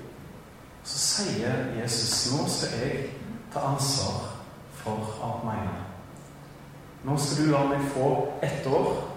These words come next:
der jeg skal prøve å grave rundt treet. Jeg skal prøve å fjerne ting ifra alt menneskelig som ikke skal være der. Og jeg skal prøve å gjødsle det og putte Guds ord inn i alt menneskelig. Og så skal vi se om det bærer frukt da.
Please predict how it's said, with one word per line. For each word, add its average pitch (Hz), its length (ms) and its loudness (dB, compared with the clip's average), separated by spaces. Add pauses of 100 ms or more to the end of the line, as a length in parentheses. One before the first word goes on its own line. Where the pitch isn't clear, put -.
(180)
der 139 100 8
jeg 139 140 6
skal 139 180 2
prøve 135 160 10
å 135 80 8
grave 147 580 10 (140)
rundt 127 240 6
treet. - 420 4 (380)
Jeg 156 160 4
skal 175 240 4
prøve 165 240 10
å - 480 0
fjerne 117 480 8
ting 139 300 6
ifra 135 280 6
alt 139 220 8
menneskelig 120 480 4
som - 140 2
ikke 120 180 0
skal 101 160 4
være - 240 6
der. - 120 0 (1120)
Og 139 100 0
jeg 151 180 4
skal - 180 2 (100)
prøve 165 320 4
å 139 80 6
gjødsle - 500 0
det - 80 -2
og - 140 -4
putte - 400 -6
Guds 120 220 -4 (100)
ord 117 400 -2
inn 113 300 0
i 120 40 -2
alt 117 220 0
menneskelig. - 400 2 (400)
Og 135 80 -8
så - 80 -2
skal 151 160 2
vi 160 80 2
se 175 220 2 (100)
om 135 140 2
det 123 100 2
bærer 110 320 2
frukt - 260 -2
da. 98 120 -2